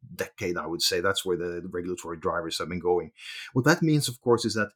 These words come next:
uh, many cruise vessels in particular are really very much optimized already when it comes to energy efficiency. And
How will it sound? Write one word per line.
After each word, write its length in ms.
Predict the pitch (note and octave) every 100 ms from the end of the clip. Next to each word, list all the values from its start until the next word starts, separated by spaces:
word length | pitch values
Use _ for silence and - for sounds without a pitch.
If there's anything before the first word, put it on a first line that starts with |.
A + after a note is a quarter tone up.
| - - -
uh, 100 | A2+ -
many 200 | C3 F3
cruise 280 | - - -
vessels 320 | - G2+ A#2
in 80 | G#2+
particular 520 | A#2 E3+ E3+ C3 A2
are 160 | A2+
really 600 | A2+ G#2 A#2+ B2+ C#3 A2 G2
very 300 | F2 F#2 A2+
much 220 | A2 A2+ -
optimized 580 | - - C#3+ F2+ - -
already 400 | G2+ G#2 C3+ A2
when 160 | F2+
it 120 | F#2 -
comes 220 | A2+ B2+
to 120 | - E2
energy 260 | E2+ E2
efficiency. 680 | E2 - - E2 - F2 D#2+ _ - - -
And 240 | A2+ A#2